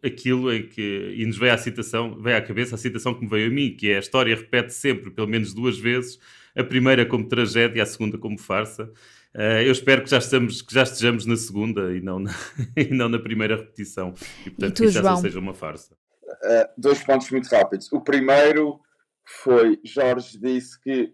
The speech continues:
Speaker 3: um governo de esquerda. Bom, eu, eu acho que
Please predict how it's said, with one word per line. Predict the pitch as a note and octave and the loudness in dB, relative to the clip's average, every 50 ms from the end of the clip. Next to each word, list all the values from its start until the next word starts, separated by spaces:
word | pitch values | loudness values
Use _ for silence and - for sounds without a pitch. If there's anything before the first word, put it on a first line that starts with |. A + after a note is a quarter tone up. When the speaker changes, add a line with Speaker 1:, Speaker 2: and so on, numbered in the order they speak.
| _ | _
Speaker 3:
um | - D3+ D3 B2+ | -6 -4 -4 -6
governo | - - C#3+ D3 C#3 C3+ C3+ C3 B2 | -4 0 2 2 2 2 0 -2 -4
de | - | -8
esquerda. | - - - - C3 B2 A2 G2 G2+ G2 E2+ E2 C#2 - _ _ _ _ _ _ _ _ _ _ _ _ _ _ _ - | -12 -20 -8 0 2 2 2 2 0 -2 -4 -4 -4 -6 _ _ _ _ _ _ _ _ _ _ _ _ _ _ _ -8
Bom, | C3 B2 A#2 | -2 0 2
eu, | A#2+ A#2+ - | 2 2 2
eu | - - B2+ C3 | 2 2 4 4
acho | C3+ C#3+ C#3 - - _ | 4 4 2 -2 -8 _
que | - C3+ D#3+ - | -4 -4 -4 -4